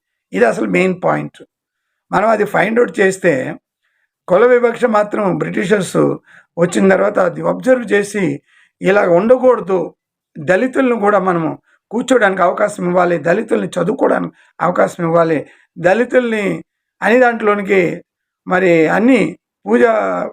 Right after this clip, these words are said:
ప్లేసుల్లో కూడా వెళ్ళే అవకాశం ఇవ్వాలని వారు చాలా లాస్ తయారు చేశారు. వాళ్ళు ఏదో తయారు చేసి, వాళ్ళు ఏదో మంచోళ్ళని నేను చెప్పట్లేదు, కానీ ఇవి మనకు ఎంతో అవసరం. ఈరోజు అలాగా అంబేద్కర్ గారు అలా పోరాడబట్టి ఈరోజు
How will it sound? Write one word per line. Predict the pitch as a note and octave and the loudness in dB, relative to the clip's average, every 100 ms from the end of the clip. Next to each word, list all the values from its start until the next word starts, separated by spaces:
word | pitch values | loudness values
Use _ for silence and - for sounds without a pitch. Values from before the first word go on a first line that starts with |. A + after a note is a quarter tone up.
| _ | _
ప్లేసుల్లో | F3+ G3 - G3 G3 | -4 -2 -2 0 0
కూడా | - E3 | 2 0
వెళ్ళే | E3 E3 F#3+ F3 F3+ - - | 0 -2 -2 -2 -4 -18 -8
అవకాశం | C#3+ D3+ F#3+ F#3+ | -4 -2 -2 -2
ఇవ్వాలని | F3+ F3 F3 E3+ F3+ F3 - _ _ - | -4 -2 0 -2 -4 -6 -10 _ _ -4
వారు | E3+ E3 | -4 0
చాలా | E3 E3+ G#3 E3+ | 0 2 2 0
లాస్ | D3+ D#3+ F#3+ - | -4 -4 -4 -4
తయారు | D#3 F3+ G3 - | 0 0 0 -4
చేశారు. | D3 - - _ _ _ _ _ _ - | -12 -14 -18 _ _ _ _ _ _ -6
వాళ్ళు | F3+ G#3+ | -2 2
ఏదో | B3 | 2
తయారు | A#3+ G3+ G3+ | 2 2 2
చేసి, | A3+ | 2
వాళ్ళు | A3+ G3 | 2 2
ఏదో | G3 A3 | 0 -2
మంచోళ్ళని | F#3+ F#3+ G#3+ G#3+ G3+ | -2 -2 0 2 2
నేను | F3 F#3+ | 2 0
చెప్పట్లేదు, | F#3 F#3 A3 G3 D#3+ | -2 -2 -2 0 0
కానీ | C#3+ D3+ D3+ C4 - _ _ F3 | 0 -2 -2 -4 -8 _ _ -4
ఇవి | G#3+ | 0
మనకు | G#3 F3 | 0 0
ఎంతో | F3 G#3+ | -4 -2
అవసరం. | - F#3 - D#4 B3 - _ _ _ _ _ _ _ F3+ | -2 -2 -2 -2 -2 -6 _ _ _ _ _ _ _ 0
ఈరోజు | F3+ G#3+ G#3 | 4 4 4
అలాగా | F#3 F3 B3 A#3+ G#3 D#3 - - - | 2 0 0 2 0 0 -6 -20 -8
అంబేద్కర్ | E3 A#3 A#3+ A#3 | 0 0 2 0
గారు | G#3 G#3+ G#3 | 2 2 2
అలా | F#3 F3 | 0 -2
పోరాడబట్టి | F3 F3+ A3+ G#3 G3+ G3 - | 0 0 0 0 -2 -2 0
ఈరోజు | G#3 G3 G#3 G3 - | 2 4 2 0 -6